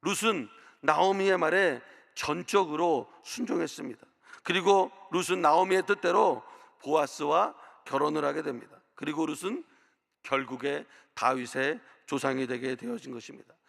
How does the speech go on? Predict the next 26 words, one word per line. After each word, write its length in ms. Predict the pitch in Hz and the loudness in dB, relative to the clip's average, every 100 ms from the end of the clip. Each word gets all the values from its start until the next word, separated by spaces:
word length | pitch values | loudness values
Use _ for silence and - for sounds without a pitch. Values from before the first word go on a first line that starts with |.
| - - | -14 2
여기에서 640 | 185 202 214 202 220 131 - - - - | 4 6 4 6 4 4 -4 -16 -20 -4
룻이 340 | 190 196 220 | -2 0 0
위대한 300 | 185 190 190 | 2 4 6
것은 420 | 175 - 220 160 127 - - | 4 0 -2 -2 -8 -16 -6
자기의 380 | - 185 208 233 | 2 2 4 0
필요한 400 | - 254 240 226 | 0 2 2 2
것을 240 | 202 214 | 0 2
알고 240 | 170 165 196 | 2 4 2
나서 500 | 156 190 214 143 - - - | 2 4 4 4 -2 -14 -2
나오미에게 800 | 151 160 202 208 185 170 208 165 - - - | 4 6 6 4 2 4 2 2 -4 -14 0
올인하고 500 | 214 247 240 214 202 | 2 4 4 4 0
있다는 320 | - 180 196 | 0 -2 -2
점이에요. 440 | 170 175 170 - - - _ | -6 -6 -8 -10 -18 -20 _
전념하고 580 | - 196 247 247 226 220 | 2 4 6 4 4 2
있다는 280 | - 196 185 | 0 -2 0
것이에요. 420 | 185 175 151 139 - - - | -4 -4 -8 -10 -18 -20 -12
그가 180 | 170 226 | 2 2
무슨 240 | 196 202 | 2 0
말을 220 | 240 226 | 4 6
하든지 320 | 226 220 220 202 | 6 4 0 0
간에 340 | 196 226 185 - - | 2 2 2 -2 -12
그 100 | - | 0
말 200 | 196 208 | 4 4
그대로 580 | 202 - 196 185 214 135 - - - _ _ | 4 0 2 6 6 4 -4 -20 -20 _ _
따랐다는 500 | 180 180 - 170 180 | -2 -2 -2 -4 -4
것입니다. 420 | 165 151 127 - | -10 -12 -16 -18